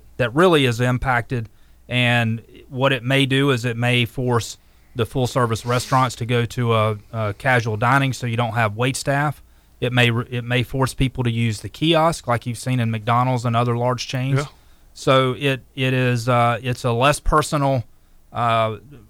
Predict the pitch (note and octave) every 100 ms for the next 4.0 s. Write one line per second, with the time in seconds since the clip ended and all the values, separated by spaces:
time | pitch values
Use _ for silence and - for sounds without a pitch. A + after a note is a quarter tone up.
0 | - A#2+ B2+ D3 D3 C#3+ - - C#3 C#3+
1 | C#3+ C3 C#3 B2+ C3 C#3 C#3 B2+ C3 A#2+
2 | A#2+ A#2 C3+ A#2+ A2 - C#3+ C#3+ C#3 B2
3 | C3 C3+ B2+ B2 - C#3 C3 B2+ A#2